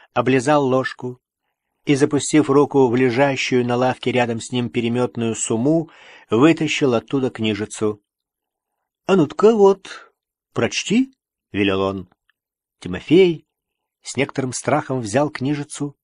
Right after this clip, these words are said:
раскрыл её и уставился на чёткие красивые буквицы, не то что в матушкином псалтыре.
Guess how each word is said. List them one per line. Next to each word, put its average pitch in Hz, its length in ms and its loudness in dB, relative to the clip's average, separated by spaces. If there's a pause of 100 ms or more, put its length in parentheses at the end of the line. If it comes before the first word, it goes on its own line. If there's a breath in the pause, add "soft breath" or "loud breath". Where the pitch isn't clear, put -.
(520 soft breath)
раскрыл 131 500 0
её 143 400 -2 (840)
и 160 100 6
уставился 165 720 -2
на 127 100 0
чёткие 175 560 -2
красивые 156 640 0
буквицы, 107 680 -8 (560)
не 123 100 0
то 135 160 0
что 135 220 -4
в 110 80 -10
матушкином 123 640 -4
псалтыре. 107 680 -2